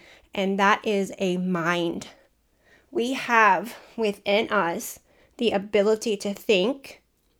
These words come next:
to conceptualize, to make decisions,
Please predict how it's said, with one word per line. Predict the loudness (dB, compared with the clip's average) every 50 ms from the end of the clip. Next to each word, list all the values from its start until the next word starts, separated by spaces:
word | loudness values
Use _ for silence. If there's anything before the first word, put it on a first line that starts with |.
| _ _ _ _
to | -4 -4 -2
conceptualize, | -2 -2 -4 -2 0 2 2 2 2 0 -2 0 2 2 4 4 6 4 4 4 2 0 -2 -8 -18 _ _ _ _ _ _ -4
to | -2 2
make | 2 2 2 0
decisions, | -2 -10 -8 -4 -2 -2 0 0 -2 -2 0 0 -2 -2 -4 -8